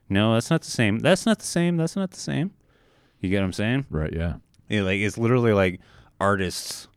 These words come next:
Speaker 1: looking at somebody else's painting and like, "No, it's not the same." But the thing is, is, yeah, you get where I'm getting at.
Speaker 2: I do, yep.
Speaker 1: Yeah, so, uh, I, I brought this up a little bit on the last one.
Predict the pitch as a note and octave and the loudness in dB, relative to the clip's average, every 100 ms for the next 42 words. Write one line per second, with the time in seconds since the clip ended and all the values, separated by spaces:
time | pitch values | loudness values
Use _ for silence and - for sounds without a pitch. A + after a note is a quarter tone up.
0 | _ _ _ _ F#2 F#2 G2 F2+ F2 F2+ | _ _ _ _ -6 -4 -4 -4 -4 -6
1 | - F2+ E2+ E2 - D2 - G2+ E2 D#2 | -6 -2 -2 -2 -4 -10 -6 -4 -2 -6
2 | D2 - _ _ _ _ F2+ F2 D#2 D2 | -8 -14 _ _ _ _ -2 -2 -2 -4
3 | G2 F#2+ G2+ G#2 - C3+ - B2 A2+ G#2 | -4 -2 -2 -4 -2 -4 -4 -6 -2 -2
4 | G#2 G#2 G2+ F#2+ G#2+ F2+ F2 G2 G#2 G2 | -2 -2 -4 -2 -4 -4 -6 -8 -4 -2
5 | G2+ F2+ E2 E2 - _ _ - G#2 F#2+ | -2 -4 -4 -8 -12 _ _ -6 -2 0
6 | A2 A#2 G2+ F#2 E2 D2+ C2+ - D#2+ D#2 | 0 2 2 0 0 -2 -8 -12 -6 -2
7 | D#2+ D#2 E2+ - _ F#2+ F2+ - G#2 F#2+ | 0 0 -4 -10 _ 2 2 2 4 6
8 | F#2 F2 D2+ F#2 F#2+ E2+ F#2+ G#2 G2 - | 4 2 2 2 2 2 4 4 2 -2
9 | A2+ G2+ G#2 G#2+ G#2 G#2 F#2+ F#2 F2 - | -4 -2 -2 -2 -2 0 2 2 2 -2
10 | E2+ E2 | -4 -6